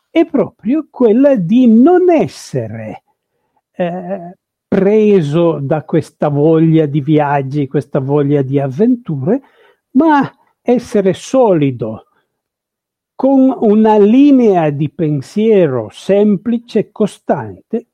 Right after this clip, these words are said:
che chiunque può ipotizzare e immaginare. L'esatto contrario di quello che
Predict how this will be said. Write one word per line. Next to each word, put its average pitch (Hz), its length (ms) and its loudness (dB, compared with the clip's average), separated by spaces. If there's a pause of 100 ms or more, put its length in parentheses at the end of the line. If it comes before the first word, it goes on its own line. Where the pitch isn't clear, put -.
(100)
che 277 200 -2
chiunque 202 840 0 (340)
può 175 500 0
ipotizzare 180 1200 -4
e 143 180 -4
immaginare. 110 800 -8 (440)
L'esatto 175 540 -2
contrario 185 720 -4
di 240 160 -4
quello 139 480 -4
che 185 380 0